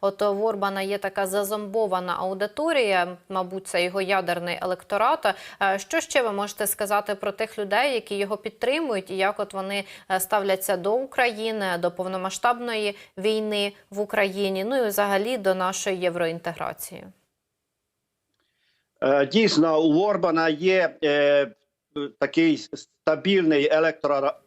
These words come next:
Speaker 2: електорат, десь, е, два з половиною, е, мільйонів, е, виборців.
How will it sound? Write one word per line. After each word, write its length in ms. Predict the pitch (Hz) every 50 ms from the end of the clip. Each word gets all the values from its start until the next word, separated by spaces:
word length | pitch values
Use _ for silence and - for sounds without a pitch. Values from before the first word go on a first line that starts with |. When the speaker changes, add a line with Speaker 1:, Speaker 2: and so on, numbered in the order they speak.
| -
Speaker 2:
електорат, 640 | 165 156 156 156 151 - - 147 139 135 131 139 127 - _ _ _ _ _ _ _ _ _ -
десь, 280 | 170 180 175 - - _ -
е, 160 | 160 160 147
два 240 | 135 143 156 175 185
з 80 | 180 -
половиною, 800 | - 160 156 156 151 143 160 170 156 160 156 151 147 139 139 139 -
е, 320 | 143 139 135 135 135 135
мільйонів, 800 | 135 143 156 156 156 156 156 160 160 147 139 143 139 131 110 135
е, 720 | 135 135 135 131 131 131 131 131 131 131 131 131 131 127 113
виборців. 720 | 139 147 147 143 151 151 147 - - - 165 170 175 180